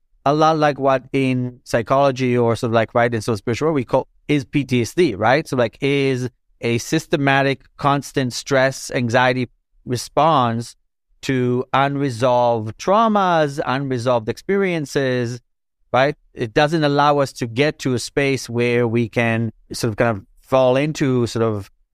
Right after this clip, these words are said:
right, sort of more relaxed, more connected, more integrated spaces. Is that right?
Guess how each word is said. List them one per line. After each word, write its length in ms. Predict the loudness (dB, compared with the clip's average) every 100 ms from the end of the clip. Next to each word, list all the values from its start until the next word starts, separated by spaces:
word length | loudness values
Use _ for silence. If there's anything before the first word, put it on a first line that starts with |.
| _ 0
right, 280 | 2 0
sort 280 | -2 -2 0
of 80 | -2 0
more 240 | 0 2
relaxed, 640 | 2 2 2 0 -4 -12 -4
more 280 | -2 0 -2
connected, 840 | -4 -2 -2 -4 -4 0 0 0
more 260 | 0 0 0
integrated 800 | -4 -2 -2 0 0 0 -2 -4
spaces. 640 | 0 0 0 -6 -12 -16 _ -4
Is 100 | 2
that 160 | 4
right? 220 | 4 0